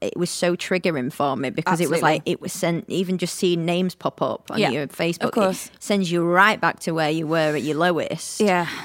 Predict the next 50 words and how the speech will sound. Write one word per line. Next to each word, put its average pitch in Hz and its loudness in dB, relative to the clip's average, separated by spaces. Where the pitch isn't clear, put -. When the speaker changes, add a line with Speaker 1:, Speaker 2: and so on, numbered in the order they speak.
Speaker 1:
of 160 2
being 175 0
controlled 165 2
and 147 -4
to-, 170 2
and 156 -4
scared 165 0
into 160 -4
not 147 -2
doing 160 0
things. - -8
Speaker 2:
Yeah. 196 -4
Speaker 1:
And 180 4
there 180 4
was 180 4
a 175 0
point, 170 0
I - -4
think, 160 -4
where 139 0
I 156 -2
probably 160 -2
messaged 160 -4
you 165 0
and 160 -2
went, 151 -4
"I - -2
don't 160 0
know 147 0
if 156 -4
I 160 0
can 160 -6
do 151 -4
this." 135 -6
And 156 -2
you 147 0
were 151 2
like, 151 0
"Yes, 151 -4
you 165 -6
fucking - -8
can." - -6
Speaker 2:
Yes, 160 -6
we 185 -2
can. 185 -6
We 180 4
can 170 2
do 165 0
Speaker 1:
And 160 -2
Speaker 2:
this. - -6